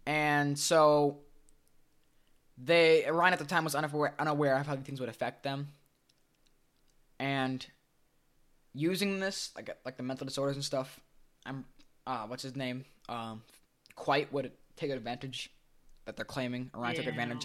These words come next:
Speaker 1: of those mental disorders. And they were really close,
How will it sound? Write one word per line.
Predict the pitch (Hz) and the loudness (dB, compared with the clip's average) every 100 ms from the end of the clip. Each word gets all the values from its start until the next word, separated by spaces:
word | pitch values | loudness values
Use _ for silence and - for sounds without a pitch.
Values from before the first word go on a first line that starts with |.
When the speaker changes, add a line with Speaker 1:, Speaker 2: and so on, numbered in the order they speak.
| - | -4
Speaker 1:
of | 120 | -6
those | 113 113 120 | -4 -8 -8
mental | 127 | -10
disorders. | 117 131 120 - _ - - - - - - - - - _ - | -8 -6 -8 -10 _ -20 -20 -20 -20 -20 -20 -20 -20 -20 _ -4
And | 143 139 139 131 - - _ _ _ _ _ _ 143 | -2 0 -2 -6 -10 -18 _ _ _ _ _ _ -4
they | 160 160 156 156 | 4 6 6 4
were | 147 147 | 2 0
really | 170 202 | 0 0
close, | - 151 139 143 - | 2 2 2 0 -2